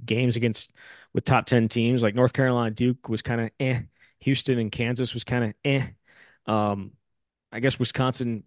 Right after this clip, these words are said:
Purdue was m-, maybe one of the better ones. Um, but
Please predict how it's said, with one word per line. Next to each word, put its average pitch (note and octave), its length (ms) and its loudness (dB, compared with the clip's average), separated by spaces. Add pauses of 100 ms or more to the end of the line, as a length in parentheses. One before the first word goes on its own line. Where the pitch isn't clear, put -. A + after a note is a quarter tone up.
Purdue B2+ 400 4
was B2+ 340 4
m-, A#2 200 -4
maybe A#2 240 6
one A#2+ 120 8
of A2+ 40 4
the G#2 80 0
better B2 200 6
ones. D3+ 440 4 (480)
Um, G#2 420 -2 (540)
but A2 180 2